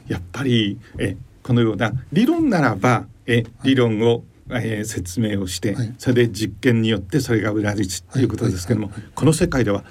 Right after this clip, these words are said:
Speaker 1: そうならないですよね。お教えになるので、一つだけ伺うと、どこが一番苦労されました？
Speaker 2: あの、苦労というよりは初めて聞くという、
Speaker 1: はい。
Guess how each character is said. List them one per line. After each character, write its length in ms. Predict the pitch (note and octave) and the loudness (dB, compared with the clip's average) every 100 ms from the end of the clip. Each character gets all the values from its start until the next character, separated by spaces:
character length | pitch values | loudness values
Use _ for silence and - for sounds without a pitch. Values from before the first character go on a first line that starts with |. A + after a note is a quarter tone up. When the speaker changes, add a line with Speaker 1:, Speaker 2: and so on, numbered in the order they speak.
| - | -16
Speaker 1:
そ 260 | - - E3 | -2 4 4
う 40 | |
な 100 | F3 | 4
ら 120 | E3 | 2
な 60 | D#3 | 2
い 120 | - | 2
で 100 | C#3 | 2
す 140 | - A#2+ | 0 0
よ 60 | |
ね。 240 | A#2 A#2+ - - - - C#3 | 4 4 2 -12 -20 -4 4
お 120 | E3 | 4
教 160 | F3 F#3+ | 4 4
え 20 | |
に 60 | |
な 100 | F#3 | 4
る 80 | F3+ | 4
の 120 | D3+ | 4
で、 220 | C3 B2+ - - - - | 4 4 2 -12 -20 -14
一 220 | - G#3 | -2 -2
つ 100 | A3 | 2
だ 100 | F#3 | 2
け 120 | F#3 | 2
伺 280 | D#3 C#3+ D#3 | 0 0 0
う 80 | C3+ | -2
と、 200 | B2+ C3 | -4 -8
ど 260 | F2+ A2+ D#3+ | -2 2 4
こ 140 | B3+ | 4
が 140 | F3 | 4
一 280 | B2+ A#2 - | 2 0 -2
番 220 | A2+ G#2+ | 0 0
苦 140 | F#2+ A#2+ | 0 0
労 160 | G2 | 0
さ 120 | F2+ G2+ | -2 -6
れ 60 | |
ま 80 | F#2 | -6
し 80 | - | -8
た？ 100 | - - | -8 -2
Speaker 2:
あ 80 | |
の、 160 | E3 A3 - _ _ - | 2 0 -2 _ _ -8
苦 160 | - C4 | 0 2
労 200 | C4+ A#3 | 2 0
と 160 | - | 2
い 40 | D#3+ | 2
う 20 | |
よ 40 | C#3+ | 2
り 40 | |
は 60 | C3 | 2
初 220 | E3+ - | 2 2
め 100 | B3+ | 2
て 260 | E3 B2+ B2 | 4 2 -2
聞 140 | - - | -14 -6
く 140 | C3+ | -4
と 200 | - C#3+ | 0 2
い 280 | B2+ B2+ B2 | 4 2 2
う、 100 | B2 | -2
Speaker 1:
は 120 | |
い。 60 | - | -6